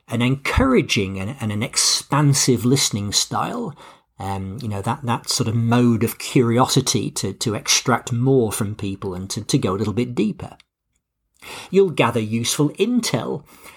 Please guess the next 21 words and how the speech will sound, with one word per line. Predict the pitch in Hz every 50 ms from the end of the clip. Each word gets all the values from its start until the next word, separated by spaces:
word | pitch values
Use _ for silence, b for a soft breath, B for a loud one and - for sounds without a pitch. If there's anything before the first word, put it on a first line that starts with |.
| B B B B -
and | 147 139 143 151 151 143
you | 143 147 156 165
may | 160 156 165 190 262 285 269
discover | 226 175 147 - - - 117 92 - 90 - - b b b b b b b _ _
that | - 117 117 135 135
the | -
person | - - - 160 147 139 135 - - 139 123 123
you, | 120 117 117 113
you | 123 147 127 117 117 107
might | 120 120 117 110
have | - - -
previously | - - 139 113 110 117 107 - - 98
dismissed | 95 120 113 - - - - 180 254 202 - - - - - B B B B B B B B -
in | 113 117 110 110
your, | 113 113 113 113 110 107 107 107 104 101 101
um, | 104 98 104 120 -
"I'm | - 117 123 123 120 123
hunting | - - - 147 135 127 123 - 127 113 113
for | - - 147
business" | - 185 180 - - 127 120 - 127
mode, | 104 98 104 147 180 - 151